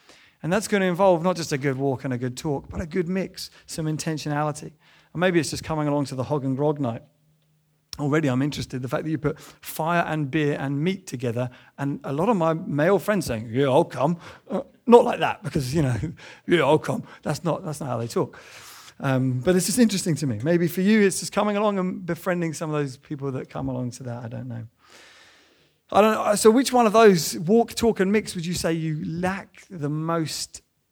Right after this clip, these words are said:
It, you, is the area where you're weakest, perhaps? I mean, you might be thinking, "Well, I'm not a Christian, so I don't really walk as a Christian." That's fine, but this, this can also be applied to just influence that you might want to increase in, in business or in, uh, I don't know, among your friendship groups.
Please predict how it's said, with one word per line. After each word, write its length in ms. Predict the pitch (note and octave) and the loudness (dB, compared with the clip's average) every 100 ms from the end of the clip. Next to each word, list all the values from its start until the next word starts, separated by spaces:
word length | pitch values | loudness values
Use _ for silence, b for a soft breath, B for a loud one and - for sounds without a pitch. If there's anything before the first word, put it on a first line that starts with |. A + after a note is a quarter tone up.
| _ | _
It, 160 | D#3+ G3+ | -10 -6
you, 160 | D#3+ | -6
is 480 | F3+ F#3 - E3+ D#3 | -6 -8 -6 -4 0
the 140 | E3 | 4
area 260 | E3+ E3+ E3 | 4 4 4
where 100 | D#3+ | 2
you're 140 | D#3+ | 2
weakest, 480 | D#3+ F3+ G#3+ C#3+ - | 2 -2 -4 -8 -10
perhaps? 540 | - A#2 - _ - _ _ _ - | -12 -12 -14 _ -20 _ _ _ -6
I 80 | |
mean, 340 | E3+ G3+ G#3 A3 | -4 -2 -2 2
you 60 | |
might 120 | A#3 G#3+ | 6 6
be 60 | |
thinking, 120 | E3+ | 6
"Well, 80 | E3+ | 6
I'm 80 | F#3+ | 8
not 100 | A3+ | 8
a 100 | E3+ | 6
Christian, 440 | A3+ G#3 - C#3 | 4 0 0 -4
so 160 | B2+ D3+ | -2 2
I 60 | D#3 | 4
don't 160 | E3+ | 4
really 140 | D3+ C3 | 2 0
walk 280 | D3+ D3+ | 0 0
as 80 | C3 | -4
a 40 | A#2+ | -8
Christian." 320 | A#2+ G#2+ B2 | -8 -10 -10
That's 140 | D#3 | -6
fine, 140 | F#3 C#3+ | -2 0
but 80 | |
this, 180 | D#3 D#3+ B B | 0 0 B B
this 120 | F3 | -4
can 120 | - | 0
also 200 | F#3+ G3 | 2 2
be 100 | F3 | 2
applied 280 | D#3+ - D#3 | 2 4 2
to 60 | F3 | 2
just 140 | F3+ - | -6 2
influence 500 | B3 B3+ E3 A2+ - | 2 2 -2 -2 -6
that 80 | F3+ | -4
you 80 | |
might 160 | D3+ D3+ | -2 0
want 160 | D3+ D3 | 0 -2
to 40 | |
increase 460 | D#3 D3 B3 B3 - | -4 -4 -4 -4 -2
in, 220 | B2+ B2 B B | -4 -4 B B
in 140 | D3 | -4
business 520 | C3+ A#3 F#3 C#3 A2+ | 0 -2 0 -4 -4
or 100 | C#3+ | -4
in, 160 | C#3+ C#3 B B B | -4 -4 B B B
uh, 140 | A#3+ A3 | -16 -12
I 80 | F#3 | -8
don't 120 | D3 | 0
know, 120 | G#3 G3+ | 4 6
among 200 | E3+ E3 | 4 0
your 120 | D#3 | -2
friendship 400 | - A#3 G3+ G3 | -2 -2 -4 -6
groups. 300 | D3+ B2 - | -6 -8 -14